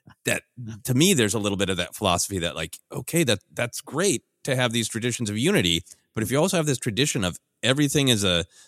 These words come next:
a zero-sum win-lose duel to the death, um, that's, that's a dangerous, uh, form of unity.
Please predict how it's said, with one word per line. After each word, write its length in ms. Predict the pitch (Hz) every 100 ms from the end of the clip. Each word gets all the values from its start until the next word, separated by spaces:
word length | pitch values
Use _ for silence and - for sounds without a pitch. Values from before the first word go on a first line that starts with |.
| _
a 140 | 90 92
zero-sum 720 | 92 127 123 - 127 107 95
win-lose 600 | 123 113 107 123 107 78
duel 480 | 73 120 165 95 90
to 100 | 95
the 160 | 87
death, 500 | 73 143 135 80 - - _ _ _
um, 340 | 95 87 85 76 _
that's, 340 | 110 147 - - _ _ - -
that's 220 | 190 143
a 140 | 143 87 - - -
dangerous, 680 | 80 113 147 143 151 - - -
uh, 100 | 123
form 320 | 104 151 156
of 140 | 143 120
unity. 420 | 170 240 76 69